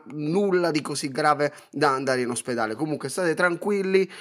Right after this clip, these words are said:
mamma non ti preoccupare, eh, tranquilla, stai serena. Sto già migliorando rispetto ai primi giorni, però sono tutto intasato, ho, ho il naso chiuso, ancora, eh, ho ancora tosse, non riesco a parlare per troppo tempo e non sapevo neanche se fare questa puntata.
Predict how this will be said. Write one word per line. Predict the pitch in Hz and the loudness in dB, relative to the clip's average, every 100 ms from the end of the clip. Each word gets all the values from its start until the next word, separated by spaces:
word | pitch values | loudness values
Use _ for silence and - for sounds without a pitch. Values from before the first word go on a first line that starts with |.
| - | -10
mamma | 160 165 156 | -2 2 2
non | 170 | 2
ti | 175 | -2
preoccupare, | 156 151 160 170 165 160 160 156 147 | -4 -4 0 2 4 2 2 2 0
eh, | 139 135 123 123 127 127 - 127 | -2 -2 -2 -2 -2 -4 -10 -14
tranquilla, | 123 135 135 - 156 156 151 143 | -4 -2 -2 0 0 2 0 0
stai | - 127 | -2 -6
serena. | 123 156 160 175 160 | -2 0 0 2 0
Sto | - 160 | 0 -2
già | 143 196 | 2 2
migliorando | 175 160 160 165 202 202 190 175 | 2 4 4 4 4 2 2 2
rispetto | 147 - 147 139 151 139 | 2 0 -4 -4 0 2
ai | 131 139 | 2 0
primi | 156 156 196 | 2 2 2
giorni, | 190 254 254 196 165 | 0 2 2 2 -2
però | 180 | -4
sono | 185 180 | -2 -2
tutto | 175 226 - | -2 -4 -2
intasato, | 170 147 156 - 190 170 139 | -4 -2 -6 -2 -2 -2 0
ho, | 143 147 - - | 2 0 -4 -2
ho | - 170 | 2 2
il | 160 | 4
naso | 170 160 160 | 4 4 2
chiuso, | 143 208 175 151 156 | 0 0 2 2 2
ancora, | 151 196 202 156 147 - - | 2 2 4 4 2 -4 -14
eh, | - 139 | -8 -4
ho | 135 156 | 0 2
ancora | 151 160 175 175 | 2 0 0 2
tosse, | 196 175 175 | 2 2 2
non | 180 | 2
riesco | 190 220 196 | 2 0 0
a | |
parlare | - 190 208 165 | -2 0 0 0
per | 160 | -2
troppo | 160 180 185 | -6 -8 -6
tempo | 180 160 156 160 | -6 -6 -4 -4
e | 165 | -2
non | 190 | -2
sapevo | 190 226 - 269 | -2 -2 -2 -2
neanche | 185 214 302 220 | 0 0 0 -2
se | 175 180 | -2 -2
fare | 220 - | -2 -4
questa | - 226 - 135 | -2 -2 -2 -8
puntata. | 135 - - - - | -10 -12 -10 -10 -12